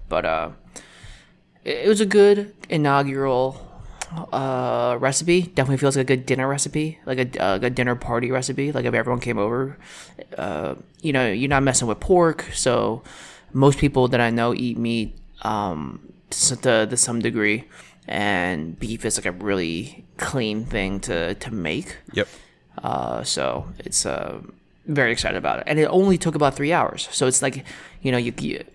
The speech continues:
Speaker 1: if the dinner party is at six o'clock, you, you clean the place in the morning, and then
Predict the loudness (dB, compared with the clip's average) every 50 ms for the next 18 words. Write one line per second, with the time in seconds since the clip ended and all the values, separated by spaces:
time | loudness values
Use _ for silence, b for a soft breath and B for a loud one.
0 | -18 -10 -4 -4 -4 -2 -2 0 0 0 0 0 -2 0 0 2 2 4 2 2
1 | 0 0 -2 -2 -4 -4 -2 0 2 2 2 0 -4 -6 -6 -6 -4 -4 -4 -6
2 | -6 -6 -4 -2 -2 -2 -2 -2 0 -2 -2 -2 -2 -4 -4 -2 -2 -2 -2 -2
3 | -2 -4 -4 -6 -8 -12 -10 -10 -8 -6 -6 -6 -6 -8 -12 -16